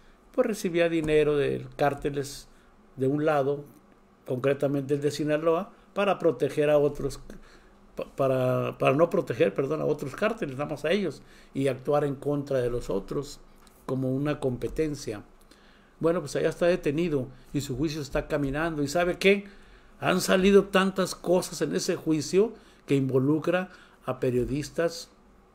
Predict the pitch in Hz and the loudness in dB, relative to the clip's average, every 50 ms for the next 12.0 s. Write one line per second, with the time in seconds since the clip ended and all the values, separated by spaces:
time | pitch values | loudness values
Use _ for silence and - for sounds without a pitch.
0 | _ _ _ _ - - - 135 - - 143 123 110 131 135 131 - - 147 - | _ _ _ _ -8 -4 -4 -2 0 0 0 0 0 -2 -4 -6 -8 -14 -12 -6
1 | - 170 165 160 - - - _ _ _ _ _ - - 127 127 131 - 156 139 | -4 -2 -2 -2 -4 -8 -16 _ _ _ _ _ -8 -6 -4 -4 -4 -6 -8 -8
2 | - 143 143 135 131 - 117 113 110 - - - - _ _ _ _ _ _ _ | -8 -6 -6 -6 -6 -6 -8 -10 -10 -12 -18 -20 -20 _ _ _ _ _ _ _
3 | _ _ _ _ _ _ _ _ _ _ _ _ _ - 135 139 151 170 160 - | _ _ _ _ _ _ _ _ _ _ _ _ _ -2 0 0 0 0 0 4
4 | 156 160 190 226 233 226 208 175 156 147 143 147 160 175 196 202 190 - 147 143 | 6 6 6 6 4 2 0 -2 0 0 0 0 0 0 0 -2 -2 0 2 2
5 | 156 165 160 - 180 160 147 123 - 156 165 196 254 - - - _ _ _ _ | 2 2 0 -2 -4 -4 -4 -2 4 6 6 6 4 2 -8 -18 _ _ _ _
6 | _ _ _ _ _ _ _ _ _ _ _ _ _ _ _ _ _ _ _ - | _ _ _ _ _ _ _ _ _ _ _ _ _ _ _ _ _ _ _ 2
7 | 160 175 190 240 247 - - - - _ _ _ _ _ _ _ _ _ _ _ | 4 4 4 2 -2 -8 -16 -20 -20 _ _ _ _ _ _ _ _ _ _ _
8 | _ _ - - 120 117 117 117 120 127 127 151 185 208 220 202 196 - 170 156 | _ _ -10 -8 -6 -6 -4 -2 -2 -2 2 6 6 6 6 4 -4 -4 -2 -2
9 | 135 127 - - - - _ _ _ - - _ _ _ _ _ _ - - 123 | -2 -4 -6 -16 -20 -20 _ _ _ -20 -20 _ _ _ _ _ _ -8 -2 0
10 | 127 135 147 143 - - - 170 160 147 139 131 123 120 - - - 120 117 117 | 2 2 0 0 -2 -4 -2 2 2 4 4 2 2 0 -4 -4 -4 -4 -2 -2
11 | 117 113 113 110 127 151 160 160 156 - - - 127 - - 156 190 233 269 269 | -2 -2 -2 2 4 4 4 4 2 -4 -4 -6 -4 -2 -2 -2 -2 -2 -4 -6